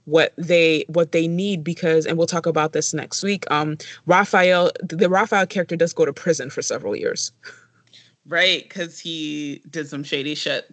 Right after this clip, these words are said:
Speaker 2: Um, in, in, yeah, 'cause he did some shady shit. I will say also something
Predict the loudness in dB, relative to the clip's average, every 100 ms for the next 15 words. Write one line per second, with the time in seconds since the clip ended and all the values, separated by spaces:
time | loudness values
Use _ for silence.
0 | _ 2 6 6 2 0 -2 -4 -6 -10
1 | _ _ _ _ -6 -4 -4 -4 -6 -8
2 | -14 -20 _ _ -6 -4 -2 -2 -2 -2
3 | -6 -4 -4 -4 -4 -2 -2 -2 -4 -4
4 | -4 -2 -2 -4 -10 -18 -18 0 2 4
5 | 2 0 0 -2 -2 -8 -8 -6 -2 -2
6 | 0 0 0